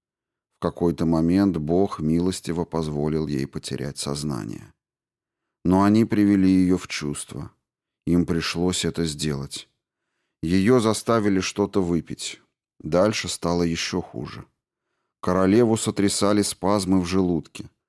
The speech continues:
Она обливалась потом и обнаружила, что не может вынести даже слабого света свечей в комнате. Она потеряла счёт времени.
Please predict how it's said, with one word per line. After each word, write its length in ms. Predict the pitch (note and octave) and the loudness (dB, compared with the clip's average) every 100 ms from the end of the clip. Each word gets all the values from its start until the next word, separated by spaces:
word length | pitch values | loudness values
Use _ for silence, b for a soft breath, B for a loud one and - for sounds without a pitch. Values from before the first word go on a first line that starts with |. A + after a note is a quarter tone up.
| _ _ - | _ _ -6
Она 280 | E2 F2 | 0 2
обливалась 640 | F#2 F2 F2 F2+ F#2 F2+ - | 2 2 2 4 4 2 -2
потом 560 | - F2+ G2+ F#2+ F2 - _ _ _ | -4 0 0 -2 -4 -8 _ _ _
и 60 | D#2+ | 0
обнаружила, 760 | F2 F2+ F#2 F#2+ A#2 A2 G#2+ | 2 4 4 4 4 2 2
что 220 | G#2 - G2 | 0 0 2
не 100 | F#2+ | 4
может 380 | G2 G2+ G2+ | 4 4 0
вынести 520 | E2 F2 G2 G2 - F2+ | 0 2 4 2 0 -6
даже 320 | F2+ F#2 F#2 | 0 0 0
слабого 540 | - F2 F#2+ F#2+ F#2 | -4 0 0 2 2
света 460 | F#2+ - E2+ F2 E2 | 0 -2 -2 -2 -4
свечей 500 | - E2 - E2+ E2 | -6 -4 -4 -4 -4
в 100 | - | -6
комнате. 640 | - D#2+ D2+ C#2 - D#2+ _ _ _ _ _ _ _ | -4 -4 -2 -6 -10 -12 _ _ _ _ _ _ _
Она 220 | E2 F2 | -2 0
потеряла 560 | E2+ F#2 - E2 E2+ E2 | 0 -4 -2 0 2 0
счёт 280 | - F2+ E2 | -2 -6 -4
времени. 600 | F2 F2+ B1+ A#1+ - | -2 0 -2 -6 -10